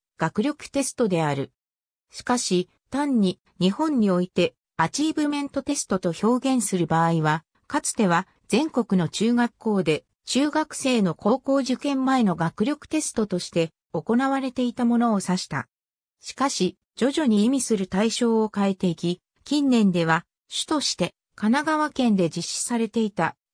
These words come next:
高等学校入学判定に極めて重要だった試験を指すことが多い。ゼット会が東大学力増進会時代に実施していた、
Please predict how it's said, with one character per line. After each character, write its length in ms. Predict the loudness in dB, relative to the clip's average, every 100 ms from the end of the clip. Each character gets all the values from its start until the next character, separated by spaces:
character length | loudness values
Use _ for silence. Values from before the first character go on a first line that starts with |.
| -2
高 180 | 0 0
等 280 | 0 0 0
学 200 | -4 -6
校 220 | 0 0
入 260 | 2 2 2
学 260 | 0 0 -2
判 260 | 0 -2
定 260 | 0 0 2
に 120 | 0
極 300 | 0 2 2
め 140 | 2
て 160 | 0 -2
重 200 | 0 2
要 220 | 2 2
だ 120 | 0
っ 40 | -2 -2
た 180 | -4 -4 _ -14
試 140 | -4
験 320 | -2 0 0
を 80 | 0
指 140 | -2 -4
す 100 | -4
こ 160 | -2
と 100 | 0
が 180 | 2 2
多 180 | 2 0
い。 200 | -2 -6 _ _ _ _ _
ゼ 140 | -2
ッ 40 | 0
ト 100 | -2
会 260 | -2 0 2
が 180 | 0 -2 _ _
東 440 | 0 2 0 0
大 240 | 0 0 0
学 240 | -2 0
力 240 | -2 -2 0
増 180 | 0
進 220 | 0 -2 -2
会 240 | 0 0
時 160 | 0 0
代 240 | 0 2
に 160 | 0 0
実 140 | -4
施 200 | -2 -4
し 140 | -4
て 100 | -2
い 80 | -4
た、 260 | -2 -6